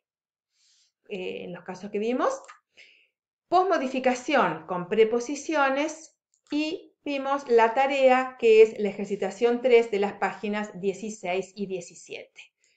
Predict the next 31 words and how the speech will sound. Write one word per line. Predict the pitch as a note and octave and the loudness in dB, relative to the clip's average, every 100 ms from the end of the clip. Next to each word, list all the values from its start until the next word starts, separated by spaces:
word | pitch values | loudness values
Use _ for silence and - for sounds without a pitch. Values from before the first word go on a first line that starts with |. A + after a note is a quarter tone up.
| _ | _
Acá, | - G3+ - - _ | -10 -8 -8 -10 _
en | G#3 | -12
esta | G#3+ C#4 | -8 -6
parte, | - D#4 - | -2 -4 -6
tienen | D4+ B3+ B3 C4+ - - | -6 -2 0 0 -4 -8
las | A3 A#3 B3 | 2 4 4
respuestas | B3+ C#4 - D4 C4 - C#4+ D4 - _ | -2 -4 -4 -6 -6 -2 -2 -2 -16 _
a | A3 A3 B3+ - _ | 0 0 0 -6 _
las, | - F#3+ G3 F#3 - _ _ _ | -6 0 0 -2 -10 _ _ _
eh, | A3 - G3 F#3+ F#3+ F#3 F3 - | -6 -2 0 0 0 -2 -6 -4
a | G#3+ | -2
las, | G3+ G3 G3 - | -2 -4 -6 -10
eh, | F#3+ F#3+ F#3 F#3 - | -6 -6 -8 -14 -2
frases | - A3 - C4 | 0 2 0 0
que | G#3 | 0
aparecen | F#3 F3+ F3+ A3 A3+ A#3 | 0 -2 -2 -2 -2 -2
en | G3 | -6
la | F3+ | -8
ejercitación | F3 F3+ F3+ F#3 F3+ | -6 -8 -6 -6 -6
tres. | - - | -12 -8
En | G3 | -2
realidad, | G3+ A#3 C4+ - - - _ | 4 6 6 2 -14 -20 _
acá | A3 A3+ B3 | -4 0 0
fíjense | B3+ B3+ B3+ | 2 2 2
que | B3+ | 0
está | A#3+ | 0
el | A3 | 0
número | A3 G#3+ G#3 | 0 -2 0
treinta | G#3+ G#3+ A3+ | -4 0 2
y | B3 D4 | 2 2
uno, | C4+ B3 C#4 - | 2 4 2 -2